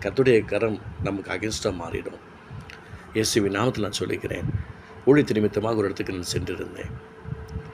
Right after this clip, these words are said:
ஒரு குடும்பத்துல அந்த கடைசியான பிள்ளை தான் இயேசு அப்படி அன்புக்குள்ள வந்தவ. அந்த பிள்ளை சின்ன பிள்ளை தான், அ, ஒரு பதினேழு, பதினெட்டு வயசு சின்ன பிள்ளை. கடைசியில என்ன ஆயிடுச்சுன்னா, அந்த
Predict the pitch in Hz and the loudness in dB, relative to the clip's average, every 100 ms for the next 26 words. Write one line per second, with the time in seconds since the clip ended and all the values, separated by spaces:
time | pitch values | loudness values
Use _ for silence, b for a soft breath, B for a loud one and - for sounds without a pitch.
0 | - - 139 131 120 117 113 135 123 104 | -2 2 4 6 4 4 4 4 2 0
1 | 110 - - - - - 110 104 95 87 | -8 -12 -18 -18 -10 -2 2 2 2 0
2 | - - - 117 131 139 135 131 104 107 | -4 -8 -2 2 4 6 6 6 4 4
3 | 101 123 113 104 - 110 - 101 95 101 | 4 2 0 -4 0 0 2 0 0 0
4 | 98 101 90 87 87 90 - B B B | 0 0 -2 -4 -4 -6 -8 B B B
5 | B B B 117 113 98 117 123 107 95 | B B B 0 2 4 6 6 4 2
6 | - 151 127 98 90 - - - B B | 4 6 6 4 -2 -6 -14 -18 B B
7 | B B - 98 95 101 101 101 95 107 | B B -6 -4 -2 0 4 2 4 2
8 | 101 98 95 95 95 98 120 113 104 - | 2 2 2 0 2 4 4 4 0 0
9 | 107 104 - - - - - B B B | 2 2 0 -4 -4 -8 -8 B B B
10 | B - - - - 143 - 175 131 151 | B -6 -8 -4 2 4 8 8 8 6
11 | 117 151 120 | 4 2 2